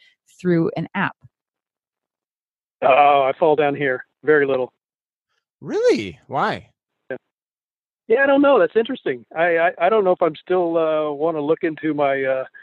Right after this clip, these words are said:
Speaker 2: you know, barista's eyes or not. I'm not sure what's going on there. I'll have to figure that one
Speaker 3: Interesting.
Speaker 2: out.
Speaker 3: And you are baristaing it. That's good to know. Why, why, I wanted to ask you this too. Like, why Apple Pay? Like, what is the hook for you there? I'm curious, 'cause I'm curious what the juxtaposition is as we,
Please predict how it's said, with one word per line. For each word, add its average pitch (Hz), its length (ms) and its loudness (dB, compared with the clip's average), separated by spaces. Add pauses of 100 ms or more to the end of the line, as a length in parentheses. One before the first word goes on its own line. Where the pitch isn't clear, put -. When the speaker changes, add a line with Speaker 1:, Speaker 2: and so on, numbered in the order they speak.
(180)
Speaker 2:
you 147 100 -2
know, 131 160 0
barista's 147 680 0
eyes 151 300 4
or 139 100 2
not. 147 280 0
I'm 135 100 -12
not 165 140 -6
sure 160 160 -4
what's 165 220 0
going 139 140 -2
on 127 120 -4
there. 123 280 -10
I'll 156 80 4
have 165 100 0
to - 100 -20
figure 156 120 2
that 156 140 4
one 151 80 -4
Speaker 3:
Interesting. 151 60 2
Speaker 2:
out. 147 160 0 (280)
Speaker 3:
And 151 120 -2
you 151 120 -2
are 147 160 2
baristaing 131 600 -6
it. 82 140 -16
That's 110 180 -12
good 127 140 -8
to 131 60 -6
know. 156 160 -2 (340)
Why, 190 300 2
why, 196 240 4
I 214 100 4
wanted 202 220 2
to 175 40 2
ask 170 140 -2
you 160 60 -4
this 156 120 -4
too. 208 200 -10
Like, 123 200 -2
why 131 280 4
Apple 131 300 0
Pay? 95 200 -6
Like, 90 220 -8
what 120 240 0
is 123 180 -4
the 113 140 -2
hook 113 180 -4
for 120 120 -10
you 104 200 -4
there? 95 640 -2 (220)
I'm 101 120 -8
curious, 101 400 -2
'cause 98 120 -8
I'm 95 160 -6
curious 110 300 -6
what 98 120 -6
the 92 80 -8
juxtaposition 98 720 -10
is - 180 -12
as 101 140 -14
we, - 180 -12